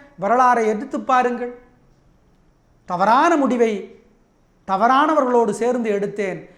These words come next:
என் வாழ்க்கை தவறாக போயிற்று" என்று கவியரசர் கண்ணதாசன் எத்தனையோ முறை எழுதியிருக்கிறார்.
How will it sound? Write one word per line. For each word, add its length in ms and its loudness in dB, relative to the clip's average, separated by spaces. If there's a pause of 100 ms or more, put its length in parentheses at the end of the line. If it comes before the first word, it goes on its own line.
என் 160 -8
வாழ்க்கை 420 -2
தவறாக 480 -4
போயிற்று" 800 -10 (560)
என்று 640 -2
கவியரசர் 480 0
கண்ணதாசன் 600 -4 (220)
எத்தனையோ 420 0
முறை 180 4
எழுதியிருக்கிறார். 640 -4